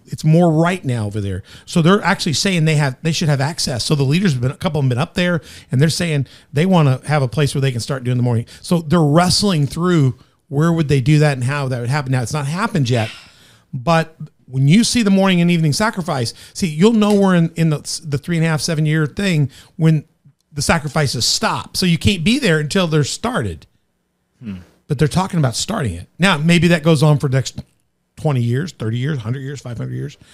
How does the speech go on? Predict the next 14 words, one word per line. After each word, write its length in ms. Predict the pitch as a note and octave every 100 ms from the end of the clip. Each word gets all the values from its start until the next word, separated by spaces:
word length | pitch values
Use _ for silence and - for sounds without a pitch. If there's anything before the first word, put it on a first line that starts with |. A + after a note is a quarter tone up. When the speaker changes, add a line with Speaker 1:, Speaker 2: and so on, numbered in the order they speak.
| - -
Speaker 1:
But 100 | E3+
again, 400 | C#3 C#3 G3 B2 - -
Israel 400 | - D#3 D3 D#3+
wasn't 260 | D3+ D3 F#3
a 40 |
state 300 | F3+ D3 B2+ -
till 120 | C3+
nineteen 300 | A#2 A#2+ A#2+
forty-nine. 560 | D3 E3 C#3+ G2+ G#2+ - _ _ _ _ _ _ _ _ _ _
Jerusalem 460 | - D3 E3+ - C#3
wasn't 280 | C#3 D3+ A#2+
the 40 |
capital 440 | E3+ F3 F3 A2+
till, 280 | B2 G#2+ A2